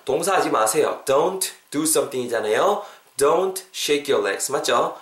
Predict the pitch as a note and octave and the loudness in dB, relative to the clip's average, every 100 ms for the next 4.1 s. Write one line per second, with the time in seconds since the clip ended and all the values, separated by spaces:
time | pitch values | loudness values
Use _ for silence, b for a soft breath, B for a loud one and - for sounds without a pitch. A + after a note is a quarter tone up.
0 | B C#3+ D#3+ D3+ C#3+ C3+ G#2+ G2+ C3+ - | B 0 2 2 2 2 2 2 -2 -4
1 | B B _ G2+ G#2+ D#3 - - - G#2 | B B _ 0 2 2 -2 -10 -10 -6
2 | G#2+ A2 - C#3+ D#3 D3+ - - - - | -4 -4 -2 -2 0 -2 -2 -6 -10 -10
3 | D#3 E3+ E3+ B3+ B3 D3 B2+ A#2 A2+ C3+ | -4 0 2 2 2 2 0 -4 -2 -2
4 | - | -4